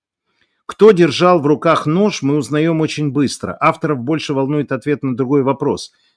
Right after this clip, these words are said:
"Когда ребёнок совершает убийство, кто в этом виноват?" Ответ простой и сложный.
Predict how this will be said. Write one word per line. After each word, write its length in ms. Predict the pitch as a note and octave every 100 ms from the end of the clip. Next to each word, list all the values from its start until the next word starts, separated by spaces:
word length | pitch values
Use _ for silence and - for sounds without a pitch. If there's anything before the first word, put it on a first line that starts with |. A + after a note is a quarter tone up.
| _
"Когда 600 | - D3 C3+ F3+ F3+ - _ _
ребёнок 640 | C3+ D3+ C3 F#3+ G3+ E3
совершает 800 | - - D3 D#3 - E3 D#3 C#3+
убийство, 600 | D#3+ C3+ D#3+ C3 - G#3
кто 240 | G#3 - F3
в 60 |
этом 300 | E3 E3 C#3+
виноват?" 520 | B2+ C#3+ C#3+ B2 F#2 _ _ _ _ _ _
Ответ 500 | B2+ C#3+ F3 F#3+ -
простой 520 | C#3+ C3+ - E3+ E3+
и 160 | E3+ C#3+
сложный. 760 | - D3+ C#3 G2 F2 E2+ C#2